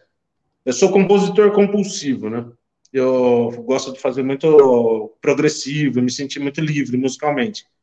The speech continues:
pra tro-, pra tocar desde o metal até viola caipira. E, então, é muito difícil de eu conseguir montar uma banda que tenha esse espírito, sabe? Eu preciso de uns caras, tipo, bom, que consiga tocar, mas que não sejam os metaleiros chatos, né?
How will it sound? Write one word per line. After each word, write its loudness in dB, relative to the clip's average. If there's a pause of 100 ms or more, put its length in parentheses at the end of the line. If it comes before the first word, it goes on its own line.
(300)
pra -2
tro-, -8 (120)
pra 2
tocar 0
desde 2
o 0
metal 4
até 2
viola 2
caipira. -4 (920)
E, -4
então, 2
é 4
muito 2
difícil -4
de 2
eu 2
conseguir -8
montar -8
uma -4
banda -6
que -10
tenha -6
esse -8
espírito, -8
sabe? -2 (240)
Eu -6
preciso -12
de -2
uns -4
caras, 0
tipo, 0
bom, 4
que -12
consiga -6
tocar, -2
mas -4
que -6 (300)
não 0
sejam 2
os -4
metaleiros 2
chatos, 0
né? -8